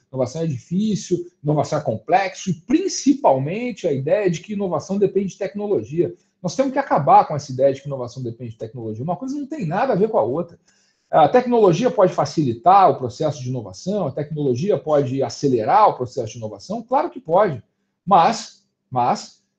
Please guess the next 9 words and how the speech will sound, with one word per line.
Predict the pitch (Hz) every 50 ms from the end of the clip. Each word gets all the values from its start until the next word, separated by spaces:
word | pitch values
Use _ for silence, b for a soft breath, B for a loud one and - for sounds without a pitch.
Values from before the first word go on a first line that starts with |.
| _ -
não | 180 190 196 208
necessariamente | 226 269 262 - 254 - - 233 233 226 180 147 147 170 - -
nós | 214 208 -
precisamos | - - 294 240 170 156 151 151 147 147
de | -
tecnologia | - 160 - 190 202 208 226 226 175 120 123 156 170 208 -
pra | - 220 175
gerar | 160 226 285 269 151
inovação. | 131 131 120 117 151 151 - - 339 349 - - -